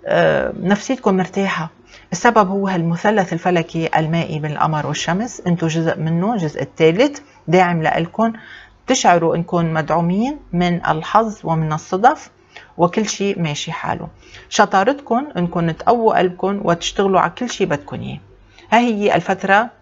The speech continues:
اللي نوعيتها حلوة، يلي بتعطيكم حقكم. الأمور الصعبة اشتغلوا عليها، الأمور المستحيلة اشتغلوا عليها. خدوا مواعيدكم بهالفترة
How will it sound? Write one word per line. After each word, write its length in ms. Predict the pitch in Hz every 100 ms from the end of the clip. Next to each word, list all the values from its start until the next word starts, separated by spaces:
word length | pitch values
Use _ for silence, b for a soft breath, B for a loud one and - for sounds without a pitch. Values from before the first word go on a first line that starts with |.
| -
اللي 140 | 160
نوعيتها 540 | 156 147 180 220 196 175
حلوة، 420 | 180 160 170 185 B B B
يلي 220 | 165 165
بتعطيكم 580 | 160 160 160 190 - 180
حقكم. 500 | 175 - - - 143 139 _ _ _ - - - - -
الأمور 420 | 160 190 220 277
الصعبة 600 | 247 - 208 185 170 185 -
اشتغلوا 380 | - 185 175
عليها، 300 | 170 165 143 - B B B
الأمور 320 | - 202 240
المستحيلة 840 | 226 208 208 220 208 240 226 233 262 B B
اشتغلوا 340 | - 185 170
عليها. 300 | 147 135 131 - B B -
خدوا 300 | - 240 233
مواعيدكم 600 | 196 180 233 - 262 262
بهالفترة 640 | 180 180 160 165 - 143